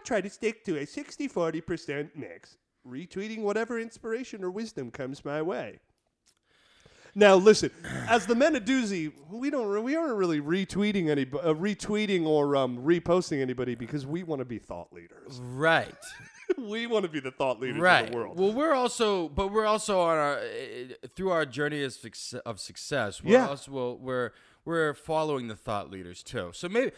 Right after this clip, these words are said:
Speaker 2: maybe we should start retweeting people that, like, pertain to, like, our episode
Speaker 1: Success.
Speaker 2: that week. Yeah, or, like, the
Speaker 1: Yeah.
Speaker 2: episode that week.
Speaker 1: You're,
Speaker 2: Or
Speaker 1: you're
Speaker 2: yeah,
Speaker 1: not
Speaker 2: that'd be
Speaker 1: wrong.
Speaker 2: funny.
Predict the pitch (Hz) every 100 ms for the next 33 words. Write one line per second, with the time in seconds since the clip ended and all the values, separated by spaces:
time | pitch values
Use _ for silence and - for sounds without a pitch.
0 | - 151 247 339 302 - 220 170 - 135
1 | 117 127 117 127 123 113 98 120 104 107
2 | 113 107 104 - 117 - 123 117 117 110
3 | 117 107 104 98 - - _ _ - 110
4 | 107 120 139 - 147 139 165 151 160 165
5 | 170 - 170 123 104 127 127 123 135 135
6 | 139 - 160 147 151 151 160 330 135 120
7 | 113 254 262 269 254 233 339 381 156 131
8 | 120 95